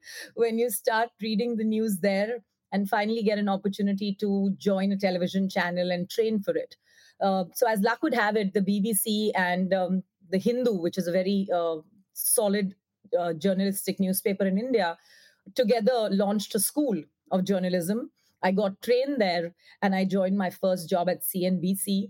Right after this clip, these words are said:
And shortly after that, got picked by N D T V to help them set up their channels in the business world.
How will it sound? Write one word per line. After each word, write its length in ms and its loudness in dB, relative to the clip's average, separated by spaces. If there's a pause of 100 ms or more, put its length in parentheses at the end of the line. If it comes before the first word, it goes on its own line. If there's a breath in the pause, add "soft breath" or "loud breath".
(840)
And 180 2
shortly 380 0
after 260 -2
that, 260 0
got 240 0
picked 240 -2
by 140 2
N 140 0
D 80 2
T 160 -4
V 100 0
to 80 -2
help 240 -2
them 140 -2
set 240 0
up 180 -4
their 220 2
channels 680 -2
in 180 -2
the 80 -2
business 440 -4
world. 360 0